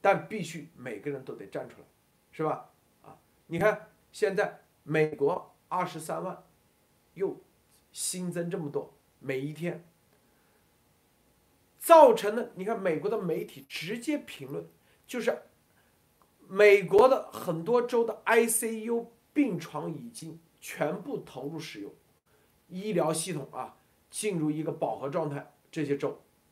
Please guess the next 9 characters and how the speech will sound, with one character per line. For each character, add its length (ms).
I 140
C 140
U 100
病 200
房 140
啊， 220
是 140
不 60
是？ 240